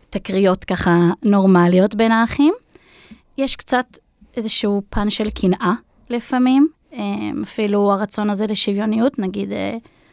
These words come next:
הוא אכל שלוש פנקייקים, היא תרצה בדיוק שלוש פנקייקים, או יותר כמובן, אבל יחסית בסדר.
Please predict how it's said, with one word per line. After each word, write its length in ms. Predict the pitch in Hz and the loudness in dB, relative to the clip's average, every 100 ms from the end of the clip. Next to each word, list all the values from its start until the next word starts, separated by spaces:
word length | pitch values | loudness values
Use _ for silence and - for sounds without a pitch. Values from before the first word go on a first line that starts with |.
| _ - | _ -12
הוא 140 | 214 | -10
אכל 260 | 208 - 202 | -6 -2 -2
שלוש 360 | - 196 226 | -2 -2 -2
פנקייקים, 540 | - 277 294 320 349 302 | 0 2 2 0 2 2
היא 100 | 226 | 2
תרצה 320 | 220 202 208 | -6 -6 -4
בדיוק 440 | 202 190 185 208 | -2 2 2 2
שלוש 260 | - 233 233 | 0 -2 -2
פנקייקים, 680 | - 233 240 247 277 285 349 359 _ _ | -2 -2 -2 -6 0 0 0 -4 _ _
או 80 | 202 | 2
יותר 340 | 175 156 196 180 | 2 2 0 0
כמובן, 580 | - 180 185 185 202 311 440 _ - - - _ _ _ _ 247 | 0 2 4 4 4 2 0 _ -20 -20 -20 _ _ _ _ -4
אבל 200 | 240 233 | -2 -2
יחסית 680 | - 240 - 277 _ - - | -4 -6 -2 -4 _ -20 -10
בסדר. 480 | 220 - 240 226 | -8 -4 -2 -2